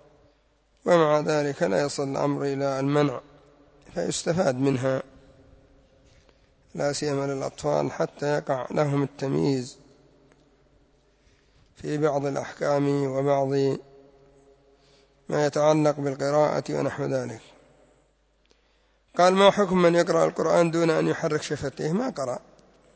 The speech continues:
لأن كثير من أحرف القرآن شفوية فلا بد من التحريك،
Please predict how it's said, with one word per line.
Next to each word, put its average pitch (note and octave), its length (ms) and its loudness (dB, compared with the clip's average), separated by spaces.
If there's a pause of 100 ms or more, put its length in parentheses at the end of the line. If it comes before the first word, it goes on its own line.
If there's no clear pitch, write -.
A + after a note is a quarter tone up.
(1000)
لأن D3 320 2
كثير F3 420 2
من D#3 200 2
أحرف D#3+ 340 0
القرآن D3 420 0
شفوية F3 680 0 (1120)
فلا C#3+ 300 0
بد E3+ 180 2
من F3+ 180 0
التحريك، F#3+ 600 -2